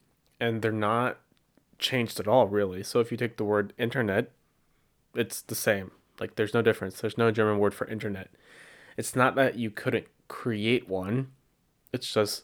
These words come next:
it doesn't exist at all. Um,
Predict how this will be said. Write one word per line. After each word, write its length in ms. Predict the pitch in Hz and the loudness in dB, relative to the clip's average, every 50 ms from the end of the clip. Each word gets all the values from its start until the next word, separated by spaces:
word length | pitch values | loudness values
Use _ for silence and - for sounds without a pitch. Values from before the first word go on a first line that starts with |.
| _ _ - | _ _ -8
it 80 | 110 | 0
doesn't 260 | - 120 107 - 117 | 0 0 0 2 0
exist 640 | 107 101 - - 101 104 104 98 - - - - - - _ _ _ _ _ _ _ _ | -2 -2 -2 -6 0 2 2 2 0 -2 -8 -12 -16 -20 _ _ _ _ _ _ _ _
at 100 | - - | -8 -4
all. 280 | - 98 95 85 85 - - _ _ _ _ _ _ _ _ _ _ _ _ _ _ _ _ _ _ | -2 -2 -2 -2 -6 -12 -18 _ _ _ _ _ _ _ _ _ _ _ _ _ _ _ _ _ _
Um, 360 | 117 117 120 117 120 117 113 | 4 4 6 6 4 2 -2